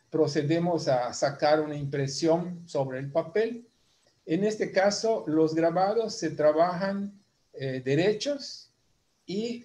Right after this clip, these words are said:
al ser impresos van a quedar las imágenes al, hacia la izquierda.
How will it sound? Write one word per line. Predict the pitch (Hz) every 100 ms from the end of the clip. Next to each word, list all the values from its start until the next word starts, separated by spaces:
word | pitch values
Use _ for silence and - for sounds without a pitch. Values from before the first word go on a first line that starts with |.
| _
al | 143 156 147
ser | 185 185 170
impresos | 160 156 143 180 208 208 214 208 143
van | 147 175
a | 180
quedar | 160 156 156
las | 160 147 147
imágenes | 139 151 147 175 170 170 -
al, | 127 -
hacia | 135 135 127
la |
izquierda. | 127 120 - 131 120 113 98